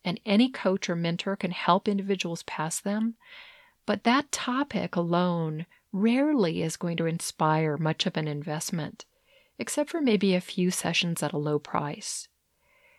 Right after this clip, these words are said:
So these are weak niches, and they aren't big enough problems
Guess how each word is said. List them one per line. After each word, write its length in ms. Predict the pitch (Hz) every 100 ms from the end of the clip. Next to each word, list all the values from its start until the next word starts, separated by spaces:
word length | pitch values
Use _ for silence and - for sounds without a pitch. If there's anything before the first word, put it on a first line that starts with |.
| _ _ -
So 420 | - 226 220 - _
these 280 | 254 320 370
are 160 | 381
weak 640 | 262 190 196 233 233 - - _ -
niches, 640 | 180 175 - - - - - _ _ _ _
and 300 | 208 208 214 - _ _ _ _ _ _ -
they 160 | 226
aren't 420 | - 226 269 311 - _
big 160 | 220 226
enough 300 | 214 202 -
problems 840 | - - 262 247 175 185 202 -